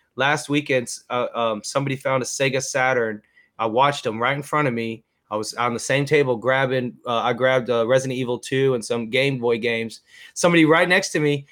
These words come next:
grabs a Sega Saturn box, in the box, styrofoam, still in the styrofoam, still in the box's prestige. He, he opens it up like this,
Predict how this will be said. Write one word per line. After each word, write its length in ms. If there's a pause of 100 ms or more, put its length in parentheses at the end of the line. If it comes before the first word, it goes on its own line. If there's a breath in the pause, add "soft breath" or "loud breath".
(160 loud breath)
grabs 300
a 20
Sega 400
Saturn 680
box, 500
in 160
the 80
box, 420
styrofoam, 680
still 440
in 80
the 40
styrofoam, 680 (240 soft breath)
still 420
in 120
the 80
box's 420
prestige. 420
He, 100 (200)
he 180
opens 380
it 80
up 160
like 180
this, 300